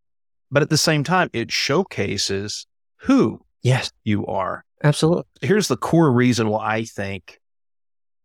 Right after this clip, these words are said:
Speaker 1: you're always gonna need the human connection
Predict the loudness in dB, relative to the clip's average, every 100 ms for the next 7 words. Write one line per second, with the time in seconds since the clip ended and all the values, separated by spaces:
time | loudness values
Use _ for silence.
0 | _ _ 0 0 4 4 4 2 2 0
1 | 0 -2 -4 -6 -8 -4 -2 -4 -8 -10
2 | -6 -6 -6 -8 -8 -10 -12